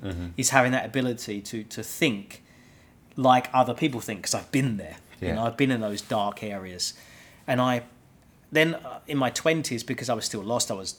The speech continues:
Speaker 2: you know, living in different houses. I
Speaker 1: Yeah.
Speaker 2: left home at fifteen, and I was living with friends and then had my own places. You know, from an early age, I've had to take care of myself. Um, and lived in many different houses, different way.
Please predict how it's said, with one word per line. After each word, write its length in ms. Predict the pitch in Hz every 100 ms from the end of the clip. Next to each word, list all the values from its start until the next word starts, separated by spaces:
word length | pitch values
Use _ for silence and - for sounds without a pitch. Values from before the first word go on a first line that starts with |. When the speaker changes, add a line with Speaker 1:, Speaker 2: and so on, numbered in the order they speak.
| -
Speaker 2:
you 120 | 127
know, 180 | 92 92 -
living 220 | 123 113
in 60 | 101
different 240 | 104 -
houses. 440 | 123 123 117 120 101
I 40 |
Speaker 1:
Yeah. 60 | 90
Speaker 2:
left 120 | 80
home 160 | - 104
at 100 | -
fifteen, 560 | 107 - 143 139 139 139 - - - -
and 120 | 113
I 40 |
was 120 | 101 110
living 200 | 110 101
with 100 | 98
friends 380 | 139 131 127 -
and 80 |
then 120 | 104 98
had 100 | 101
my 100 | 95
own 60 |
places. 600 | - 120 113 - 117 - - - - _ _ - - - - - -
You 60 | 131
know, 100 | 113
from 180 | - 127
an 40 |
early 240 | 147 135 127
age, 220 | 117 117
I've 40 |
had 100 | 117
to 40 | 113
take 200 | 123 117
care 180 | 147 123
of 80 |
myself. 560 | 95 87 - 82 - - - - - - - - - - -
Um, 460 | 110 104 101 104 127 - _
and 260 | 120 113 107
lived 160 | 135
in 80 | 123
many 120 | 123
different 280 | 120 117 104
houses, 340 | 113 110 110 -
different 260 | 110 98
way. 320 | 110 113 110